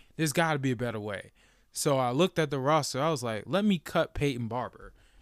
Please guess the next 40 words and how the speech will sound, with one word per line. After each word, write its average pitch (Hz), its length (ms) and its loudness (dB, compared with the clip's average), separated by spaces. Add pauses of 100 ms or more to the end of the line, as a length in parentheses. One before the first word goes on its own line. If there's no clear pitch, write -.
And 123 100 -4
I 143 100 0
cut 160 300 4
Peyton 156 280 4
Barber 143 360 4
and 123 280 -8
kept 151 300 -2
Adrian 151 340 0
Peterson. 107 540 -6 (680)
That's 185 240 2
my 185 180 4
guy, 131 480 6
man. 220 320 0
I 392 60 -6
can't 175 320 0
just 123 200 2
let 135 160 0
him 110 140 -4
go. 220 320 -4 (300)
I'm 254 160 2
not 139 260 4
Ron 123 340 2
Rivera. 104 640 -8
Are 147 100 0
you 208 180 0
kidding 233 360 -4
me? 277 300 -6
I'm 214 180 4
just 131 260 2
sad. 98 400 -6
But 156 460 2 (420)
the 135 120 -2
fact - 380 4
that 160 140 2
that 170 240 6
came 156 440 2
up 107 260 0 (560)
shoulda 165 360 4
told 151 440 4
me 104 400 -6